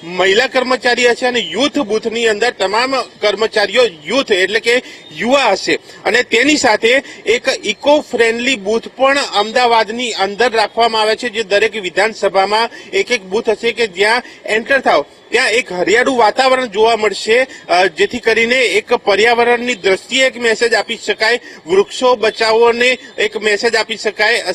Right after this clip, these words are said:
સાથે પર્યાવરણના જતનની વાત હોય અથવા તો ગરમી વચ્ચે વૃક્ષો કેટલા જરૂરી છે,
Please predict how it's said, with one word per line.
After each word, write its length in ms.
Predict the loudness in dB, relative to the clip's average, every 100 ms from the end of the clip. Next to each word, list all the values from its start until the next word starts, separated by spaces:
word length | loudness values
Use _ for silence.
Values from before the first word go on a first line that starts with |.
| -4
સાથે 320 | -2 0 0
પર્યાવરણના 580 | 0 2 2 2 -2 -4
જતનની 480 | -2 -2 -2 -2 0
વાત 260 | 0 0
હોય 180 | 0 0 -2 -8
અથવા 240 | -4 0 0
તો 120 | 0
ગરમી 440 | 0 0 0 0
વચ્ચે 380 | 0 0 0 -6 -6 -14
વૃક્ષો 380 | -2 -2 0 -2
કેટલા 300 | -2 -4 -2
જરૂરી 500 | -2 0 0 2 0
છે, 200 | 0 -4